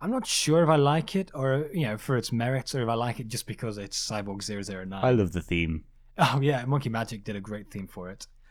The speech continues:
Speaker 1: I wasn't too fond of it at first, but then it kinda grew on me. It's pretty much the way it is for everything in life.
Speaker 2: Just
Speaker 1: I,
Speaker 2: grows on you.
Speaker 1: I hate everything by default. The plot is weird. It's kinda similar to, uh, how, uh, Re-Cyborg zero zero nine was, with its kind of weird pseudo-philosophical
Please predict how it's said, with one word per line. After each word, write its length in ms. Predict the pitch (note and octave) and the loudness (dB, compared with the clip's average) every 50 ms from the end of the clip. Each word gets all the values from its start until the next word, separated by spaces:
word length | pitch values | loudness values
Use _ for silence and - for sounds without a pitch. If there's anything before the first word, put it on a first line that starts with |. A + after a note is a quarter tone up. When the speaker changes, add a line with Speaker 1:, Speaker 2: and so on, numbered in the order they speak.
| - - - | -20 -10 -4
Speaker 1:
I 60 | C3 | 0
wasn't 200 | D3+ G3 G3+ F3 | 2 2 2 2
too 60 | F3+ C#3+ | 0 -2
fond 240 | - - C3+ D3 D#3 | 0 0 0 0 0
of 60 | D#3+ | 0
it 80 | E3+ | -2
at 60 | C#3+ - | -4 -6
first, 320 | - - B2+ D#3 E3+ - | -6 -4 -4 -4 -4 -4
but 60 | - | -6
then 100 | D#3+ D#3 | -6 -4
it 60 | D3+ | -4
kinda 160 | - E3+ D#3 B2+ | -2 -2 -2 -2
grew 280 | A2+ A2+ A#2+ B2 A2+ | -2 -2 -2 -2 -2
on 120 | G#2 G2+ G2 | -2 -4 -8
me. 200 | G2 F#2+ F#2+ G2+ | -10 -12 -14 -14
It's 340 | G2+ - - - - - | -14 -12 -10 -10 -8 -6
pretty 140 | - - E3+ | -4 -2 0
much 160 | D3+ C#3+ C#3 | 0 0 0
the 100 | C#3 C3 | -2 -4
way 220 | B2 B2+ B2 A#2 A#2 | -2 -2 -2 -2 -2
it 80 | A#2 | -2
is 140 | A2+ G#2+ - | -2 -4 -4
for 180 | - G#2+ G2+ F#2+ G2 C3 | -6 -6 -8 -8 -10 -10
everything 380 | A#2 G#2+ G2 G2+ F#2 - G#2 F#2+ | -12 -10 -10 -10 -10 -12 -10 -10
in 80 | F#2 | -10
life. 400 | F#2+ F#2 F#2 F#2 - - - - - - | -10 -12 -12 -14 -14 -18 -20 -20 -14 -8
Speaker 2:
Just 140 | G#2+ A2 G#2 | -4 -4 -4
Speaker 1:
I, 40 | G2 | 0
Speaker 2:
grows 300 | - A2 A2 G#2+ G#2 F#2+ | 4 6 6 6 6 6
on 160 | G2 F#2+ F#2+ | 6 6 6
you. 160 | F#2+ F#2 F2+ F2 - - | 6 6 4 2 -2 -10
Speaker 1:
I 60 | - | -10
hate 220 | - G#2+ G#2+ G2+ - | -8 -6 -6 -4 -4
everything 380 | A2 G#2+ A2 G#2+ - A2 G2+ | -4 -4 -4 -6 -6 -6 -6
by 140 | G2+ G#2 G2 | -6 -6 -8
default. 560 | F#2+ G#2 - - G#2+ G2+ G2+ F#2+ - - - - | -8 -8 -6 -4 -2 -2 -2 -4 -8 -10 -10 -8
The 120 | F3 F3+ | -8 -8
plot 420 | C#3 - - E3+ F3+ F3+ E3+ - D#3+ | -8 -8 -8 -6 -4 -4 -4 -4 -2
is 220 | D3 C3+ A2+ G#2+ | -2 -2 -2 -4
weird. 600 | G#2 F#2+ G2 G2+ A2+ B2 A#2+ A#2 A2 G2+ G2 - - - - - - - | -8 -12 -10 -6 -4 -4 -2 -4 -4 -6 -8 -12 -16 -18 -20 -20 -20 -20
It's 100 | - - | -14 -6
kinda 180 | - G#3+ G#3 - | -4 -2 -2 -2
similar 240 | - F#3 F3+ E3+ | -2 -2 -2 -2
to, 340 | C#3 - - - D#3 D3 C#3+ | -2 -2 -2 -2 0 2 2
uh, 360 | C#3+ C#3 C3+ B2+ B2 B2 A#2 - - - | 2 2 2 0 0 -2 -4 -6 -8 -10
how, 420 | - - C3+ C3 B2+ A#2 A#2+ C#3 - - | -8 -6 -4 -4 -2 -2 -4 -4 -6 -8
uh, 140 | B2 G#2+ G#2 | -8 -8 -4
Re-Cyborg 840 | A2 A#2 B2+ B2 A#2+ A2 - - - A#2+ G#2+ G#2 G2+ G#2 G2 G2+ G2 | 0 2 2 2 2 2 0 -2 -2 -2 -2 -4 -4 -6 -8 -8 -8
zero 200 | G2 G#2 G2+ G2 | -8 -10 -10 -8
zero 200 | F#2+ G2+ G2 F#2+ | -8 -8 -8 -8
nine 340 | F#2+ F#2 F#2 F2+ F2+ F#2 F2+ | -8 -10 -10 -10 -12 -12 -12
was, 340 | F2+ F2+ E2+ F2 F2 - | -12 -12 -12 -12 -12 -14
with 240 | - A2 G#2+ G2+ G2 | -14 -14 -14 -14 -12
its 220 | G2 F2+ - - - | -12 -12 -12 -12 -10
kind 180 | - - G2+ | -10 -8 -10
of 80 | F#2+ F#2 | -8 -8
weird 360 | G2 G#2 G2+ G2 G2 F#2+ - | -8 -8 -6 -6 -6 -8 -10
pseudo-philosophical 1900 | - - - - - - A#2 G#2 G#2 G#2+ G2+ G2+ G2 F#2+ F#2+ F#2+ G2 G2+ G#2+ A2 - - - A2 F#2 - - G#2+ F2+ - - - - - G2+ F#2+ F#2 F2+ | -10 -8 -8 -6 -4 -4 -6 -4 -4 -4 -6 -6 -6 -8 -8 -10 -12 -14 -16 -18 -14 -8 -8 -6 -6 -6 -6 -8 -8 -10 -16 -20 -16 -14 -14 -14 -14 -16